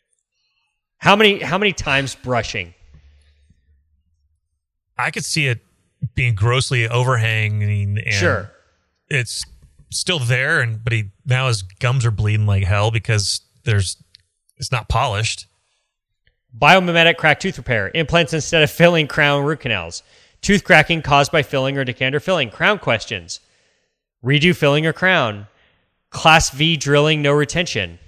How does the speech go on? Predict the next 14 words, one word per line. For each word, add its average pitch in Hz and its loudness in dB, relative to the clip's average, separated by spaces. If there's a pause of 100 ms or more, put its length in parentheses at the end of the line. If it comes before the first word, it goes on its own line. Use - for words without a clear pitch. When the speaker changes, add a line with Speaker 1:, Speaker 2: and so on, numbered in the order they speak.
(1400)
Speaker 1:
How 170 0
quickly 170 -6
does 160 -2
sclerotic 143 2
dentin 156 -2
deteriorate? 95 -8
Pros 143 -4
and 143 -10
cons 139 -4
of 127 -8
gold 135 -2
versus 135 -8
porcelain 143 -8
inlays. 123 -8